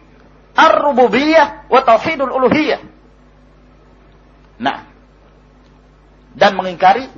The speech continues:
segala yang disembah dan segala yang dijadikan sebagai hukum dari selain Allah Subhanahu wa taala. Wa yuridu syaitanu ay yudhillahum dhalalan ba'ida. Akan tetapi syaitan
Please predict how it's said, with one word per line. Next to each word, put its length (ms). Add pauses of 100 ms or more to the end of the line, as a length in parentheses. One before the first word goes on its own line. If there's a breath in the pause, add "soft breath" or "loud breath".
(720)
segala 480
yang 80
disembah 560 (1040)
dan 240
segala 560
yang 240
dijadikan 240
sebagai 320
hukum 400 (400 soft breath)
dari 240
selain 240
Allah 320
Subhanahu 720
wa 160
taala. 320 (960 soft breath)
Wa 160
yuridu 400
syaitanu 1040
ay 240
yudhillahum 640
dhalalan 400
ba'ida. 400 (640)
Akan 320
tetapi 320
syaitan 560